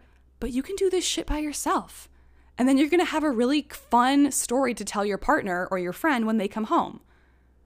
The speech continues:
Like, how cool is it for, for your partner to ask you, like, "Oh, what'd you do today? Did you have a good day?" And how fun would it be if you would say, like,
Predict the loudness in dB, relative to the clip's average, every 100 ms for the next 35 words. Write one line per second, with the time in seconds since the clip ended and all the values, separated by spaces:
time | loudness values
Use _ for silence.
0 | -4 -2 2 4 4 2 -2 0 0 0
1 | 0 -2 -6 -6 -4 -4 0 0 0 0
2 | 0 0 -2 -4 -2 2 2 2 0 2
3 | 2 4 0 0 -2 -2 -2 0 0 2
4 | -2 -6 -20 -20 _ -4 -2 4 4 4
5 | 0 -8 -6 0 2 2 2 0 -4 _
6 | _ _ _ _ -2 0 0 0 0 -2
7 | -4 -2 -2 -2